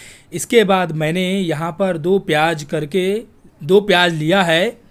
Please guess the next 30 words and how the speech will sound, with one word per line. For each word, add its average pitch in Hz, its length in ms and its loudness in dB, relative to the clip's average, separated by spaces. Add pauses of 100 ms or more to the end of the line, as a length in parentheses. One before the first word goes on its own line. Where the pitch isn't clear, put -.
(1800)
लंबी 175 260 0
स्लाइस 170 420 0
में। 196 320 0 (500)
अब 180 160 0
इनको 175 300 -2
मैं 185 160 -2
क्या 170 160 -2
करूँगा, 175 440 -2 (140)
एक 180 220 -4
स्लाइस 165 400 -4
निकालूँगा 160 800 -2 (200)
चम्मच 160 300 -2
की 170 120 -4
सहायता 147 320 -4
से। 143 100 -4
देखिए, 170 400 0
एकदम 165 400 -4
स्लाइस 156 420 -6
निकल 190 300 -2
गई 175 220 0
है, 160 280 -4 (1700)
सभी 165 260 -4
एकदम 190 240 0
बारीक 160 340 2
निकल 175 260 -2
गई 170 220 0
है 175 140 2
अच्छी 156 200 -4
तरह 160 220 -4
से। 185 320 -2